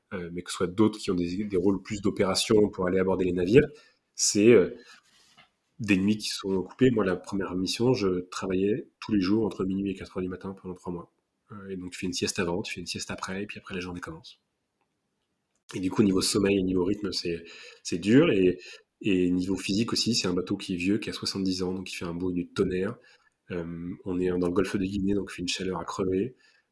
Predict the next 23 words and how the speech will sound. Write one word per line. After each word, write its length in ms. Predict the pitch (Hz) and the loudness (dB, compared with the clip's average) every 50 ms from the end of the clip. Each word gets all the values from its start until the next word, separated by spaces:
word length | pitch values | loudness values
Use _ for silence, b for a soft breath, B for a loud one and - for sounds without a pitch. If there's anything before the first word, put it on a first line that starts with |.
| _ - | _ -14
Euh, 600 | 95 87 82 82 82 82 82 82 80 80 87 98 104 | -12 -12 -10 -10 -10 -10 -10 -10 -10 -10 -12 -10 -8
donc 180 | 101 92 87 | -6 -8 -8
tu 160 | - - - - | -8 -10 -8 -4
perds 260 | 98 98 101 90 80 | -2 0 0 0 -2
quelque-, 220 | - 92 - - - | -4 -6 -8 -8 -4
enfin, 120 | - - | 0 4
moi, 120 | 110 113 113 | 4 4 6
je 80 | 110 | 6
perds 220 | - - 107 98 95 | 6 4 4 4 2
les... 260 | 104 117 110 120 135 127 | 2 2 2 4 6 8
pas 100 | 123 131 | 8 10
mal 120 | 151 160 | 10 10
de 80 | 147 123 | 8 8
gens 120 | 117 127 | 8 8
parce 120 | 123 123 - | 6 6 2
qu'on 120 | 113 101 | 0 0
bouffe 200 | 98 101 - - - | 0 0 -4 -4 -4
hyper 360 | 160 143 135 131 135 113 104 | -2 -2 0 4 4 4 6
bien 120 | 107 110 104 | 6 4 2
sur 180 | - - 98 | 0 -2 -6
place. 280 | - - 120 - - - - | -4 -4 -6 -6 -6 -8 -8
C'est 200 | - - 104 90 | -4 -2 0 2
vegan, 400 | 87 104 104 110 110 131 156 | 4 4 6 6 6 6 4